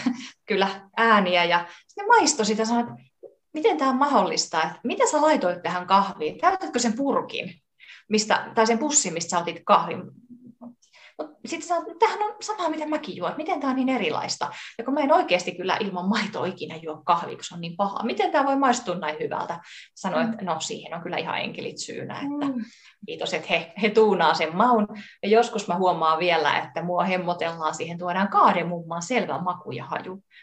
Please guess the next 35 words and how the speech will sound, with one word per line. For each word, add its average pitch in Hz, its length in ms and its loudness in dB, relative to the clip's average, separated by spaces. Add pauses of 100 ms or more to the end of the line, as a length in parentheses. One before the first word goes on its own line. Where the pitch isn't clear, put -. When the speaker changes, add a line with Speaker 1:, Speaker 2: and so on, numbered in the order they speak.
Speaker 1:
tai 220 160 -2
jotain 202 380 2
muuta. 175 340 -2
Se 220 100 -4
on 214 100 -2
ihan 359 240 6
mahtavaa. - 800 6
<laughs> - 120 -4
Et, - 120 6 (160)
et - 200 6
niinku, - 320 4 (640)
Speaker 2:
Aha. 311 360 2 (580)
Speaker 1:
niin. 208 380 -2 (880)
Speaker 2:
Joo. 233 320 -6 (480)
Onko 269 260 8
jotain, 277 600 10 (420)
tää 254 300 12 (180)
mulle 247 420 4
kuulostaa 180 560 4
aika 180 240 4
niinku, 190 280 -2
<laughs> - 1300 -6
mä 269 80 8
en 247 80 8
ole 262 60 8
ikinä 254 320 10
ajatellut, 233 460 10
että, 220 440 4
että 220 240 0
se 220 120 -2
niinku 208 300 2
voisi 226 260 2
fyysisellä 240 460 6
tasolla 190 400 0
tulla 185 340 0